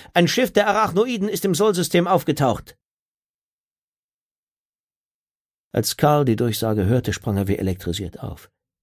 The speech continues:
„Scheiße, Scheiße, Scheiße!“ Mit zwei Schritten gelangte er vom Bett zur Tür des Quarantäneraums, in den man ihn gesteckt hatte.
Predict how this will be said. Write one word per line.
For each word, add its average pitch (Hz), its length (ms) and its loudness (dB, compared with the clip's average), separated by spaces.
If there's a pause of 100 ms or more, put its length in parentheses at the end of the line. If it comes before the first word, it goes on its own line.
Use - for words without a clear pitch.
(180)
„Scheiße, - 600 -8
Scheiße, - 420 0
Scheiße!“ - 500 -2 (600)
Mit 95 120 -2
zwei 135 200 6
Schritten 107 320 0
gelangte 107 360 0
er 104 100 -4
vom 101 180 0
Bett 117 180 2
zur - 320 -8
Tür 110 160 4
des - 160 2
Quarantäneraums, 107 840 2
in - 100 -4
den 90 140 0
man 95 160 0
ihn 101 160 -4
gesteckt - 380 -4
hatte. 87 260 -4